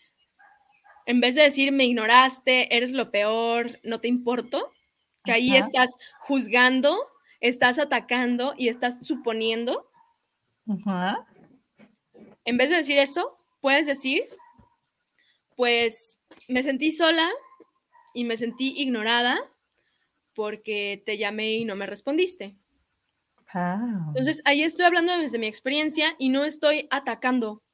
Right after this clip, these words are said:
Speaker 1: a nadie, ¿no? Y tampoco lo estoy juzgando, tampoco lo estoy etiquetando de, "Eres un, este, pues, no sé, eres de lo peor, nunca me contestas", que no sé qué.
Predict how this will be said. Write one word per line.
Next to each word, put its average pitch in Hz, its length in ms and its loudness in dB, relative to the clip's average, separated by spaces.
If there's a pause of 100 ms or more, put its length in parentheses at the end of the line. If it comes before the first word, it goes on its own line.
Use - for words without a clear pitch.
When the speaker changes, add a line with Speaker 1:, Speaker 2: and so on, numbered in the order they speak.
Speaker 1:
a 220 60 -10
nadie, 202 400 -10 (1160)
¿no? 226 140 -8
Y 262 80 -4
tampoco 277 300 2
lo 302 60 2
estoy 269 180 0
juzgando, 285 400 2
tampoco 240 300 -2
lo 285 60 6
estoy 262 360 0 (180)
etiquetando 240 720 0
de, 233 220 4
"Eres 254 260 0
un, 262 320 0 (300)
este, 208 880 -2
pues, 226 120 -4
no 247 120 2
sé, 294 280 4
eres 269 140 6
de 269 80 4
lo 233 180 0
peor, 285 500 4
nunca 262 240 -2
me 240 120 -2
contestas", 269 840 -2
que 247 80 -8
no 233 100 -8
sé 247 100 -10
qué. 277 140 -4